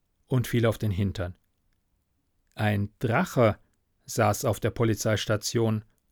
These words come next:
Das klapprige Gebäude gab unter seinem Gewicht nach. Staub stob in großen Wolken hervor, Steine flogen Miller um die Ohren, ein letztes Krachen, und es wurde still. Der Drache war fort.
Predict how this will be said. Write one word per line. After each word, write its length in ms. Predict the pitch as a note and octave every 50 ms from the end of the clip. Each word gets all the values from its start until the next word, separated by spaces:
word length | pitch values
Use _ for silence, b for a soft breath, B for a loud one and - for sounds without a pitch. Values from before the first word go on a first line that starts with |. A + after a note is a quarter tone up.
| _ _ _ _ _ _ _ _ _ _ _ -
Das 220 | - G2 - - -
klapprige 600 | - - B2 B2 - - - D3 C3+ - B2 A2
Gebäude 640 | B2 A2+ - - A#2+ B2 B2+ C#3 C3 D3 D3 C#3+ - B B B B B
gab 220 | - C#3 F3 - -
unter 200 | G#3+ F3 G3 E3+
seinem 280 | D3 D#3 D3+ D3 C#3
Gewicht 360 | B2+ C3 B2 D3+ - - - B2+
nach. 380 | C3 A2+ G#2 F#2 - - - b b b b b
Staub 540 | - - - - - F#3 F#3+ F#3+ - -
stob 380 | - - - - F3 F#3 F#3+ F3+
in 100 | F3 D3
großen 460 | C#3 D#3 D#3+ F#3+ G3 - - E3 C3+
Wolken 300 | D3+ E3+ F#3+ F3+ - D3
hervor, 360 | C3+ C3 - - F#3 F#3 E3+ B B B B
Steine 480 | B - - - A#3 A3 A#3+ A#3 G#3 F3
flogen 340 | - - F3+ F3 E3+ F3 E3+
Miller 240 | F#3 G#3 A3 G#3+ G3
um 80 | E3+
die 140 | D3+ F#3+ F#3+
Ohren, 340 | G3 G3 G3 G#3+ G3+ G#3+ G3
ein 200 | - E3+ D#3+ E3
letztes 440 | F3 G#3 G#3+ - - - E3 - -
Krachen, 480 | - - F#3+ G3+ - A3+ A3+ F3+ b b b b b _ _ _ _ _ _ _
und 320 | - C#3+ C3 F3+ - -
es 180 | D#3 C3 - -
wurde 240 | C#3 C3+ B2+ D#3 D3
still. 460 | - - - - G#2+ G#2 G#2 G2 - _ - _ _ _ _ _ _ _ _ _ _ _ _ _ _ _ _ _ _ _ _ _ _ _ _ _ _ _ _ _ _ -
Der 120 | - G#2+ G#2+
Drache 400 | - G2+ G2+ G2 - - A#2 A#2
war 140 | B2+ B2+
fort. 500 | B2+ - - A2 F#2 F#2+ - - - -